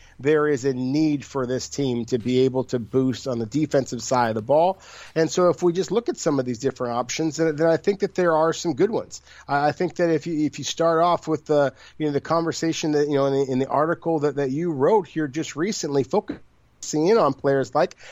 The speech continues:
a Carlos Dunlap or a Ryan Kerrigan, and that would make some sense. Um, that, and I still think that,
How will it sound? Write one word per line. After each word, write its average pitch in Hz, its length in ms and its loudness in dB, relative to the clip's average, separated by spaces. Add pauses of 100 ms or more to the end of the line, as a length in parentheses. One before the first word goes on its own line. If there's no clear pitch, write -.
a - 80 0
Carlos 127 460 -2
Dunlap 123 400 -2
or 180 220 0
a 170 40 0
Ryan 131 340 2
Kerrigan, 123 420 -2
and 143 120 0
that 175 140 2
would 180 140 -2
make 139 200 2
some 123 200 -8
sense. - 480 -2 (340)
Um, 127 360 0
that, 147 300 0
and 147 260 0
I 143 120 2
still 147 340 -4
think 156 320 -6
that, 156 300 -2